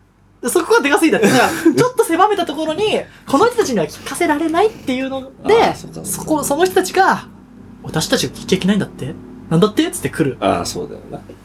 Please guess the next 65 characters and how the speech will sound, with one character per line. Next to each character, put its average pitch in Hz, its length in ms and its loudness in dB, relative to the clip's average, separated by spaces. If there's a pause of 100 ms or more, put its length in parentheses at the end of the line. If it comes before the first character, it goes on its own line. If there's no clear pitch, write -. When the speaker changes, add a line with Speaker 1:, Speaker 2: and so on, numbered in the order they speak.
(200)
Speaker 1:
女 302 160 2
子 - 100 0
禁 220 200 2
制 202 160 4
の 190 100 4
男 196 220 6
子 - 80 -2
ト 208 100 -4
ー 190 40 -4
ク - 60 -6
は 135 40 -2
で 135 60 -6
も 123 60 -8
誰 127 120 -6
も 135 80 -6
聞 - 20 -14
き - 60 -10
た 135 80 -6
く 131 80 -4
な 113 60 -8
い - 20 -12
よ - 80 -20
ね。 - 120 -16 (540)
Speaker 2:
確 - 180 -10
か - 80 -12
に。 - 60 -8
Speaker 1:
で 302 80 0
も 262 120 4
ち 311 100 2
ょ - 20 0
っ - 60 -4
と 175 100 2
ほ 160 80 0
ら、 110 160 -2
や 147 60 -6
っ 156 40 -8
ぱ 147 80 -8
そ 185 100 -4
れ 226 80 2
が 277 300 4
エ 196 80 6
ロ 226 100 8
寄 269 120 0
り 269 120 0
に 269 160 -6
行 240 60 -10
け 269 160 -2
ば、 135 380 -6
Speaker 2:
う 98 60 -10
ん。 92 60 -8
Speaker 1:
多 165 100 -2
分 123 200 -10
ね、 110 220 -14
来 - 100 -10
ち - 120 -8
ゃ 107 160 -8
う 101 40 -18
ん 95 40 -18
だ - 100 -20
よ。 - 60 -20 (920)
Speaker 2:
エ 98 100 0
ロ 101 140 6
寄 98 120 6
り 95 100 -4
ね。 139 220 0